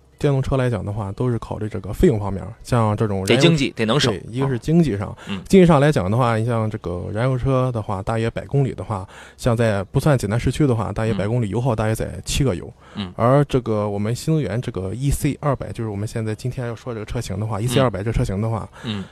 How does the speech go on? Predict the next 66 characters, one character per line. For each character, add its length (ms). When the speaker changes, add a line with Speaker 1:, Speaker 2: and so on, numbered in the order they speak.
Speaker 1:
嗯， 180
充 140
满 120
电 240
能 140
跑 160
二 100
百 140
公 160
里， 160
然 180
后 220
大 160
约 140
的 100
费 200
用 120
的 60
话， 180
Speaker 2:
嗯。 60
Speaker 1:
用 100
家 120
用 120
电， 180
家 140
用 80
电 220
只 120
需 220
要 380
花 400
十 300
二 200
元 260
就 140
可 180
以 140
充 160
满。 140
Speaker 2:
这 200
十 160
二 100
Speaker 1:
跑 0
二 40
百 0
公 0
里。 40
Speaker 2:
块 100
钱 160
啊， 160
就 200
充 300
一 140
次 260
是 120
能， 360
呃， 240
充 180
满 160
的 80
话 180
是 120
十 100
二 80
块 100
钱。 160